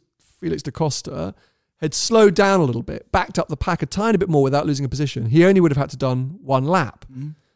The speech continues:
Speaker 1: But because of the time difference, he went over and they had to do two more laps. And so they did one lap, they all made it across the line, and then everyone ran out of battery.
Speaker 2: So I think they ran out of battery because they were on a proper track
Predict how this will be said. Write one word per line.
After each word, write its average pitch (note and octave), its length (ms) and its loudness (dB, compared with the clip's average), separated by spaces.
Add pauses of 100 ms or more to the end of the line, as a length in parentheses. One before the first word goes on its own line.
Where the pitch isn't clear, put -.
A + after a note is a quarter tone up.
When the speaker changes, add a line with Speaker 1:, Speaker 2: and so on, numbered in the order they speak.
(140)
Speaker 1:
But D#3+ 120 -10
because A#3+ 240 -2
of A3 60 -6
the G3 80 0
time G3+ 320 0
difference, C3+ 420 -8
he F3+ 80 -4
went E3 140 2
over C3 100 0
and C#3+ 80 -2
they D3+ 60 0
had D#3 100 -6
to - 60 -14
do E3 160 2
two D4 340 4
more C#3+ 160 4
laps. - 400 -12 (380)
And D#3 60 -14
so F3+ 120 0
they E3+ 80 4
did C4+ 120 2
one E3 160 4
lap, C#3 200 0
they F#3 100 4
all G3+ 60 6
made F3+ 140 2
it - 20 -2
across D#3 180 -2
the E3+ 80 -2
line, E3 260 4
and E3+ 80 2
then F3 120 4
everyone F#3 260 4
ran F#3 120 4
out G3 60 2
of F3+ 60 2
battery. C3 380 0 (560)
Speaker 2:
So G3+ 640 6 (220)
I G#3 260 4
think F3+ 340 -2
they D#3+ 160 0
ran D#3 160 0
out C#3+ 200 -2
of C3+ 60 -4
battery C3 680 -4 (220)
because D3 220 -6
they C#3+ 120 -2
were C#3+ 80 -2
on C3+ 100 -2
a B2+ 60 -6
proper - 280 -6
track - 520 -4